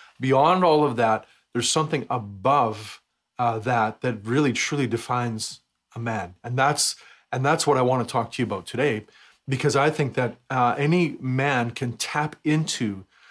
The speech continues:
that resource. If you're a man that struggles with security, if you're a man that struggles with confidence, if you're a man that struggles to speak up and speak their mind and,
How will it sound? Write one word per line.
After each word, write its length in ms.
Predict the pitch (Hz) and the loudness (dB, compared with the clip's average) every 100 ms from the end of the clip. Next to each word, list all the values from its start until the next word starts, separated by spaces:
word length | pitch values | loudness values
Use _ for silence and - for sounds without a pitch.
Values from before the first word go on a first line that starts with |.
| - _ | -20 _
that 380 | 107 139 160 156 | -2 2 4 2
resource. 520 | 139 147 147 117 107 | 4 4 4 0 0
If 160 | 123 139 | -2 2
you're 140 | 175 | 4
a 40 | |
man 260 | 175 151 156 | 4 0 0
that 100 | 147 | -2
struggles 540 | - - 147 151 147 127 | -4 0 0 0 -2 -2
with 160 | 117 | -4
security, 580 | - 110 - 127 104 104 | -4 -8 -4 -2 -2 -4
if 160 | 104 - | -4 -2
you're 100 | 156 | 0
a 40 | |
man 240 | 151 147 | 0 0
that 100 | 131 | -2
struggles 500 | 110 - 143 143 131 | -2 0 0 2 -2
with 200 | 110 - | -4 -10
confidence, 640 | - - 156 147 - 87 - - - - - | -12 -2 -2 -2 -8 -12 -16 -20 -20 -20 -10
if 160 | 123 123 | -8 2
you're 180 | 160 | 4
a 60 | 156 | 4
man 220 | 147 151 | 2 2
that 120 | 131 | 0
struggles 460 | 127 - 151 151 135 | 0 0 0 2 -2
to 120 | - | -4
speak 520 | 113 - - 160 151 | -4 -4 -2 0 2
up 240 | 151 107 - | 2 0 -4
and 100 | 101 | -8
speak 360 | - - 151 | -6 -4 -4
their 120 | - 131 | -2 0
mind 500 | 127 131 117 104 95 | 2 0 -2 -4 -8
and, 140 | 87 | -12